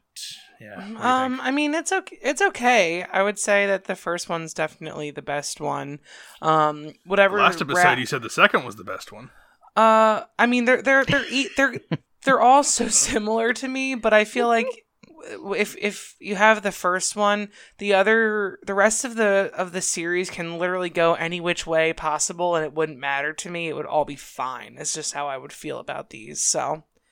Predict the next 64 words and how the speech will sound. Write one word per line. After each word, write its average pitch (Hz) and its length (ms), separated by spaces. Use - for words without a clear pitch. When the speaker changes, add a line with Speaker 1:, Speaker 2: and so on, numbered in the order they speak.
Speaker 2:
they 254 80
were 349 160
fine. 330 420
Speaker 3:
And 156 100
it - 80
kinda 185 300
did. 139 400
Speaker 2:
Yeah. 254 280
Speaker 3:
And 123 120
it 120 40
Speaker 1:
Oh, 117 80
Speaker 3:
kinda 113 160
Speaker 1:
they're 127 120
Speaker 3:
will. 127 80
Speaker 1:
not 120 200
gonna 110 160
be 104 120
fine 101 340
Speaker 3:
<laughs> 92 40
Speaker 1:
when 98 60
we 98 80
return 98 360
to 98 60
this 95 220
at 101 60
a 95 60
later 92 280
date. 90 320
I, 95 200
I 104 340
argue 92 360
the 92 100
next 98 340
one, 101 220
four, 104 420
which 95 180
is 101 140
unfortunately 139 520
not 107 180
streaming 101 380
right 95 180
now, 92 240
or 92 140
we 92 140
do 95 280
it, 90 140
is, 95 280
um, 85 420
an - 160
abomination. 90 500
I 113 40
hate 104 120
that - 140
movie. - 280
But, - 320
uh, - 360
okay, 156 240
your 147 120
feelings 156 360
on 143 60
this 139 120
whole 151 100
Speaker 3:
Wow. 131 100
Speaker 1:
series? 147 400